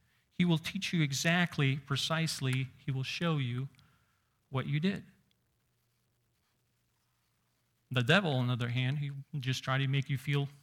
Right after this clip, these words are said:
unaccepted. He'll just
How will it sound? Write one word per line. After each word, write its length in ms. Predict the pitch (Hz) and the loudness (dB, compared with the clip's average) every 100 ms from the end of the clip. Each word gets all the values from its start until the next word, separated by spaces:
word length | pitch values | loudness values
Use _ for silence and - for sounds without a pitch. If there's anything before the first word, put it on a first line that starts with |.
| _ _ _ _ - | _ _ _ _ -4
unaccepted. 680 | 143 147 - 135 - 175 185 - _ _ _ _ _ _ _ _ _ _ _ _ _ _ _ _ - | -2 0 2 0 0 -4 -4 -12 _ _ _ _ _ _ _ _ _ _ _ _ _ _ _ _ -2
He'll 120 | 127 | 0
just 360 | 123 120 - | 0 -4 -8